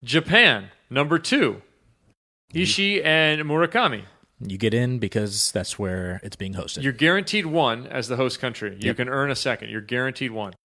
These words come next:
Speaker 1: Fine. They're in. Number three,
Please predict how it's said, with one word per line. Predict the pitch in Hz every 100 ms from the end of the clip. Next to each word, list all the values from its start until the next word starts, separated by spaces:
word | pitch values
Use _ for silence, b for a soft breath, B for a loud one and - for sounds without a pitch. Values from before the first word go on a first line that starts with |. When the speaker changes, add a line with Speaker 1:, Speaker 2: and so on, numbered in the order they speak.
| _ _
Speaker 1:
Fine. | 233 190 95 - _ -
They're | 107 120 131 196
in. | 135 95 _ _ _ _ _ _ _ _ _ _ 147
Number | 240 269 240
three, | - 190 302 233 104